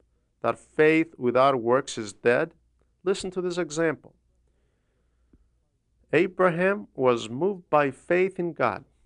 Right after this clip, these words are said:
God told him, "Leave your relatives, your land, leave it, leave everything behind, and follow me. Go where I tell you."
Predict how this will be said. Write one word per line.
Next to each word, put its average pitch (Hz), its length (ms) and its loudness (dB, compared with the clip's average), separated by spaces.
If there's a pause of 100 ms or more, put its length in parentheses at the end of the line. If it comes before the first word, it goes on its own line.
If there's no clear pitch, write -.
(340)
God 156 260 0
told 160 320 0
him, 131 280 -2 (260)
"Leave 160 360 -6
your 165 160 2
relatives, 123 840 0 (140)
your 113 180 0
land, 110 460 -2 (200)
leave 127 380 -2
it, 170 240 -2 (400)
leave 160 240 -4
everything 190 400 -2
behind, 127 520 -2 (260)
and 131 180 -4
follow 190 460 0
me. 110 260 -6 (720)
Go 185 200 6
where 214 200 2
I 202 100 2
tell 190 340 2
you." 92 220 -6